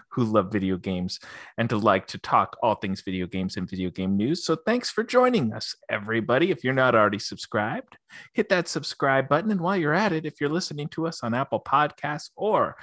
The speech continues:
Spotify, leave us a nice five-star review. And if you leave us some actual kind words, we'll leave you with a nice shout out on the show.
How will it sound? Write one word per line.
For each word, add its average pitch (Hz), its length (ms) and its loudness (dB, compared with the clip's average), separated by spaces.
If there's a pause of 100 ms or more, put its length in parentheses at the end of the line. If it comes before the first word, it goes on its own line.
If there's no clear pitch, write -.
(160)
Spotify, 107 840 0
leave 220 220 -8
us 131 200 -4
a 123 40 0
nice 110 320 0
five-star 107 640 -2
review. 110 480 -4
And 113 160 -2
if 107 120 -4
you 117 120 -2
leave 196 160 -4
us 127 160 -4
some 110 160 -4
actual 143 520 -2
kind 180 540 -6 (120)
words, 202 760 2 (800)
we'll 220 180 6
leave 175 240 6
you 208 480 6 (320)
with 202 400 4 (260)
a 202 120 -2
nice 190 500 0
shout 262 380 -2
out 165 240 0 (120)
on 190 220 2
the 214 80 0
show. 240 480 0